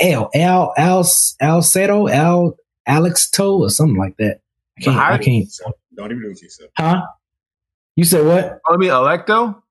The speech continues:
Speaker 2: the other sister, or the, the, the
Speaker 1: Alecto, yeah. It be-, I know it began, I know it began with an A. The name began with an A.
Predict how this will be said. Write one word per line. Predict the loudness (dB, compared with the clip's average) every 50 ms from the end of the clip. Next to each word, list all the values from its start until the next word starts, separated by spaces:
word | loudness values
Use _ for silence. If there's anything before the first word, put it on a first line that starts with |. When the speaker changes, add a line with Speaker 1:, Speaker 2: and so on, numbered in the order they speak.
| _ _ _ _ _ _ _ -8
Speaker 2:
the | -4 -2
other | 0 0 0 0 0 0 -2
sister, | -2 -4 -4 -4 -4 -6 -8 -8 -8 _ _ _ _ _ _ _ _ _ _ _ _ _ _ _ _ _ _ _ _ _ _ _ _ _ _ _ -4
or | -2 -2 0
the, | 2 2 2 0
the, | 2 0 0 0
the | 0 0
Speaker 1:
Alecto, | 2 2 2 2 0 0 0 0 0 2
yeah. | 2 2 2
It | 2 2 2
be-, | 2 2 2
I | 2 2
know | 4 2 2
it | 2 2
began, | 2 2 2 0 0 0
I | 0 2
know | 2 2 2 2
it | 2
began | 2 2 2 2 2 2
with | 2 2 2
an |
A. | 2 2 2 0 -2 -4 -2 -2
The | 0 2
name | 4 4 4 2 2 2 2 2 2 2
began | 2 2 2 2 2 2 2
with | 0 0
an | 0
A. | 0 -2 -2 -4 -8